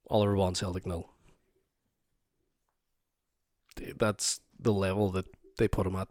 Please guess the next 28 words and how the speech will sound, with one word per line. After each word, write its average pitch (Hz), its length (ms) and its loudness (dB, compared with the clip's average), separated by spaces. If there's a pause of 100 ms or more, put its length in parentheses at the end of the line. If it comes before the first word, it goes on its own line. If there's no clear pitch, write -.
because - 580 -8 (540)
he, 196 180 -6 (140)
he 104 180 -4 (420)
hasn't 98 260 -4
a - 40 -8
pair 98 140 -2
of 95 80 -4
balls 95 420 -6 (300)
between 95 240 -6
him. 98 100 -8 (760)
Um, 113 680 6 (180)
Neil 127 220 8
Doyle 107 240 8
was 107 140 4
the 113 80 4
fourth 107 200 2
official, 107 360 0
by 107 140 4
the 107 80 4
way, 107 220 6
and 104 220 -2
Agna 104 300 0
Cobb 147 240 -2
shite 101 300 -4 (180)
the - 100 2
whole 98 140 4
way 95 100 2
through. 92 280 -2